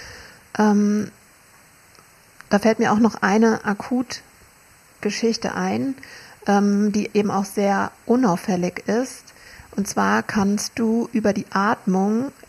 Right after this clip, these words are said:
ähm, in Verbindung mit Visualisierung, ähm,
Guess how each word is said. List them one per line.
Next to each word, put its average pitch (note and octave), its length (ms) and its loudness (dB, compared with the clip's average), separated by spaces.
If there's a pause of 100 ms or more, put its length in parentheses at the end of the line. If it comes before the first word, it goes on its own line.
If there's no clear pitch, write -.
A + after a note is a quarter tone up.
(160)
ähm, G3+ 300 -2
in G#3 140 -4
Verbindung G#3 480 2
mit G3+ 320 0 (600)
Visualisierung, A3+ 1300 2 (600)
ähm, G3+ 520 -2